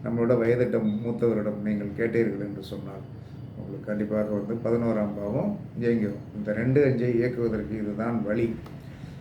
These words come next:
இயக்குனீங்கன்னா பணபரஸ்தானம் வேலை செஞ்சிடும். அஹ், இதுதான் வந்து ஜோதிடத்தில் சொல்லப்பட்டுள்ள முக்கியமான விதி. இதை வந்து என்ன சொன்னேன்னா, நீங்கள் கண்டிப்பாக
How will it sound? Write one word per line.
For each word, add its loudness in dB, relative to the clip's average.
இயக்குனீங்கன்னா 8
பணபரஸ்தானம் 2
வேலை 2
செஞ்சிடும். -6
அஹ், 4
இதுதான் 4
வந்து 4
ஜோதிடத்தில் 6
சொல்லப்பட்டுள்ள 2
முக்கியமான 2
விதி. 0
இதை 6
வந்து 4
என்ன 2
சொன்னேன்னா, 0
நீங்கள் 0
கண்டிப்பாக 2